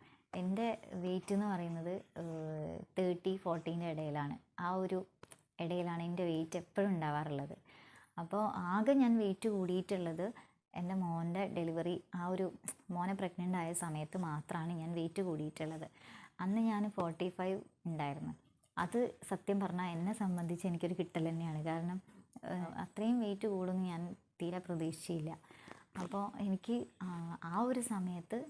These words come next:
സത്യം പറഞ്ഞാൽ എനിക്ക് ഭയങ്കര ഒരു സന്തോഷം. കാരണം ഞാൻ ഫോർട്ടി ഫൈവ് ആയല്ലോ എന്നുള്ളത് സമയത്താണ് ഞാൻ ഫോർട്ടി ഫൈവ് കിലോ ഉണ്ടായിരുന്നത്. അത് കഴിഞ്ഞ് ഒരു മൂന്ന് മാസം വരെയൊക്കെ വെയിറ്റ് ഒക്കെ ഉണ്ടായിരുന്നു കേട്ടോ. അത്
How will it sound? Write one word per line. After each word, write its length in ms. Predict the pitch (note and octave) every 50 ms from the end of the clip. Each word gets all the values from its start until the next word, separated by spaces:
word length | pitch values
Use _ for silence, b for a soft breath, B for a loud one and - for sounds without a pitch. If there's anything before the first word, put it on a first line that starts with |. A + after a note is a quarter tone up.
| C4+ -
സത്യം 360 | - F#3+ - - - A#3 A#3+ A3+
പറഞ്ഞാൽ 360 | G3+ E3 - E3 E3 E3 D#3+ E3 - - _
എനിക്ക് 320 | - F3+ F3+ E3+ - F#3+ F#3+ F#3 B B B B B B B B
ഭയങ്കര 380 | _ F3+ F3+ F#3+ G3 G#3 A3+ A#3
ഒരു 120 | A3+ G3+ F#3+
സന്തോഷം. 460 | - F3+ E3 D#3+ D#3+ D#3+ E3 F3+ E3+
കാരണം 300 | E3 D#3+ E3+ F3 F3+ F#3 F#3+ A3+ -
ഞാൻ 120 | F#3 F#3 F3+
ഫോർട്ടി 360 | F#3+ F#3+ F3+ F3 F3 G#3+ G3+
ഫൈവ് 360 | G3 - A#3 A3+ A#3 B3 B3 A#3+ B3 - - - F3+
ആയല്ലോ 440 | F#3 F3+ G3 G3 G3+ G#3 G#3+ A3+ A#3 A#3
എന്നുള്ളത് 540 | A3+ G3+ F#3+ F3+ F3 E3+ E3 D#3+ D#3 D#3+ - A3+
സമയത്താണ് 640 | - G3+ F#3+ F3+ F3+ F3+ F3+ - F#3+ F3+ E3+ E3 E3+ F3
ഞാൻ 160 | E3+ E3 E3
ഫോർട്ടി 360 | - - D3+ D3+ - - E3
ഫൈവ് 320 | D#3+ - F#3+ F3 F3+ F#3 - - _ _ -
കിലോ 220 | - D#3+ D#3 D#3 D#3+
ഉണ്ടായിരുന്നത്. 600 | D#3 D3+ C#3 C#3 C#3 C#3+ D3 C#3 C#3 C#3 - - A#3+ B B B B B B B B B B B B _
അത് 140 | - G3 A#3
കഴിഞ്ഞ് 440 | B3+ B3 A#3 A3 G#3+ G#3+ G#3+ A3+ A#3+ A#3+
ഒരു 160 | A3 G#3+ A3+
മൂന്ന് 260 | A3 A3 G#3+ G#3+ A3
മാസം 320 | A3 A3 G#3+ G3+ - G#3 G3+
വരെയൊക്കെ 300 | G3+ G3+ G3 G3 - G3+
വെയിറ്റ് 280 | G3+ F#3 F3+ - F#3+
ഒക്കെ 120 | F#3 - F#3
ഉണ്ടായിരുന്നു 420 | F3 D#3+ D#3 D3+ D3+ D#3+ D#3 D#3
കേട്ടോ. 160 | - - D3 D3
അത് 120 | D#3